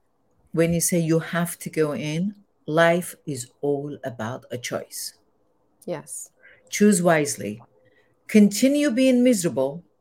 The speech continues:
Speaker 1: or empty the crap and change it, redirect. Instead of going north, north, north, miserable, sad, down,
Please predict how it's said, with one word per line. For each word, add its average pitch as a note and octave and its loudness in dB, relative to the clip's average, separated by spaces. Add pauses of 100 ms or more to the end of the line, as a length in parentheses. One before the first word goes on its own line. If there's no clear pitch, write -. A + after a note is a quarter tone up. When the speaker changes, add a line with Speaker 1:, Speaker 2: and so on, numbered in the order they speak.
(1120)
Speaker 1:
or F#3+ 6 (340)
empty C4+ 2
the F#3+ 0
crap G3 -2 (280)
and F3 0 (140)
change A#3+ 0
it, D#3 0 (280)
redirect. F3 0
Instead F#3+ -2
of A3+ 2
going G#3 2
north, G3+ 0
north, F3+ -2
north, F3 -4
miserable, F#3+ -2
sad, E3+ 2
down, E3 -2